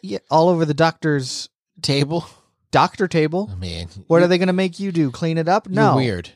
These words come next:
Speaker 2: You're weird if that's what
Speaker 1: I
Speaker 2: you
Speaker 1: didn't come up with this.
Speaker 2: Apparently
Speaker 1: I
Speaker 2: you
Speaker 1: read it somewhere.
Speaker 2: I just participate.
Speaker 1: <laughs> I
Speaker 2: I
Speaker 1: just do it.
Speaker 2: Yeah, I didn't start
Speaker 1: I didn't
Speaker 2: the trend,
Speaker 1: make
Speaker 2: but I
Speaker 1: it.
Speaker 2: definitely participate in it. I don't know, my man. I don't know.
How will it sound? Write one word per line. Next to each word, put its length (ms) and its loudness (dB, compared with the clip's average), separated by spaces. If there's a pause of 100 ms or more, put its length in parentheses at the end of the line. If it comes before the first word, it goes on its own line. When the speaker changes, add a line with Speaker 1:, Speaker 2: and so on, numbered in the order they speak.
(400)
Speaker 2:
You're 100 -6
weird 180 0
if 160 -6
that's 200 -6
what 120 0
Speaker 1:
I 120 0
Speaker 2:
you 100 4
Speaker 1:
didn't 180 -6
come 260 2
up 240 -2
with 220 -2
this. 500 -2
Speaker 2:
Apparently 340 2
Speaker 1:
I 20 2 (120)
Speaker 2:
you 80 2
Speaker 1:
read 180 2
it 180 -2
somewhere. 680 -2
Speaker 2:
I 100 -4
just 300 -6
participate. 1040 -2
Speaker 1:
<laughs> 80 -12
I 80 2 (420)
Speaker 2:
I 60 0
Speaker 1:
just 300 -2
do 260 2
it. 200 -2 (120)
Speaker 2:
Yeah, 320 -14
I 180 -6
didn't 260 0
start 300 2
Speaker 1:
I 40 2
didn't 120 -2
Speaker 2:
the 60 -4
trend, 420 -2
Speaker 1:
make 120 2
Speaker 2:
but 100 2
I 120 2
Speaker 1:
it. 160 0
Speaker 2:
definitely 480 -2
participate 640 -10
in 140 -16
it. 120 -18 (140)
I 160 -12
don't 140 -16
know, 160 -12
my 140 -14
man. 200 -14 (520)
I 60 -14
don't 120 -16
know. 160 -20